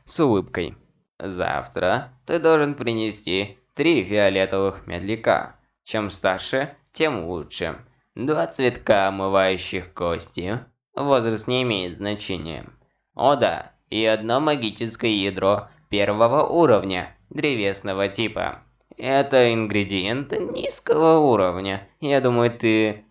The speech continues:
Нотус, их просто купить. А я пока что вернусь в кольцо. Кроме того, никому не рассказывай обо мне, даже самым близким людям». Сказав это, Яо Лао проигнорировал Сяо Яна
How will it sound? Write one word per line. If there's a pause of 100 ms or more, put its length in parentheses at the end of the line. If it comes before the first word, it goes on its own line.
Нотус, (220)
их
просто
купить. (220)
А
я
пока
что
вернусь
в
кольцо. (240)
Кроме
того, (180)
никому
не
рассказывай
обо
мне,
даже
самым
близким
людям». (880)
Сказав
это, (140)
Яо
Лао
проигнорировал
Сяо
Яна